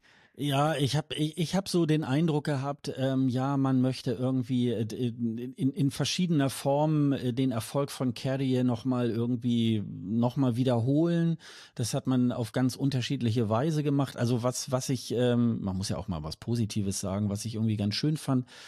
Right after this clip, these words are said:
da waren einige Songs dabei, die dann auch, ähm, eigentlich fast komplett oder überwiegend dann auch auf Finnisch, ähm, gesungen wurden. Das, ähm, mag ich eigentlich auch immer ganz gerne.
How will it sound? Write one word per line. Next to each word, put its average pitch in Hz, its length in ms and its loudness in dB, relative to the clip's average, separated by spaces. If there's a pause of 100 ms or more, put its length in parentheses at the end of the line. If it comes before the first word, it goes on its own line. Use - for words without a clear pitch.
(160)
da 117 200 0
waren 110 400 4
einige 143 380 2
Songs 143 320 0
dabei, 123 360 0
die 117 140 0
dann 113 180 2
auch, 110 320 -2
ähm, 110 320 0
eigentlich 110 440 -2
fast - 300 -8
komplett 139 420 -4
oder 117 180 0
überwiegend 123 540 2
dann 113 100 0
auch 107 200 -4
auf 104 80 -4
Finnisch, 131 540 0
ähm, 110 360 0 (480)
gesungen 156 480 2
wurden. 147 480 2
Das, - 340 -6
ähm, 120 440 -2
mag 127 220 -2
ich 123 160 -4
eigentlich 113 220 0
auch 151 140 -2
immer 143 160 -2
ganz 127 260 -4
gerne. 135 400 -2